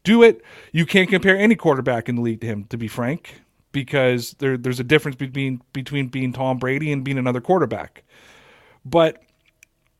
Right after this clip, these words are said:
why isn't it, why isn't it an excuse? Why can we, how can we live by that excuse for Cam Newton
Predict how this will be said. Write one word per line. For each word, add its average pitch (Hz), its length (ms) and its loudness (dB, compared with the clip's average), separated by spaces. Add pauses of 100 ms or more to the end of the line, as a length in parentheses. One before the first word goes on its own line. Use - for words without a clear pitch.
(120)
why 147 460 4
isn't 196 200 4
it, 175 400 -2
why 160 240 6
isn't 208 300 4
it 196 160 -8
an 170 100 0
excuse? 160 540 -4 (240)
Why 208 640 2 (260)
can 185 320 2
we, 170 200 0 (240)
how 190 200 4
can 262 140 -2
we 254 100 4
live 180 260 6
by 151 200 4
that 139 120 2
excuse 135 420 -4
for 123 120 -12
Cam 131 320 0
Newton 127 400 -2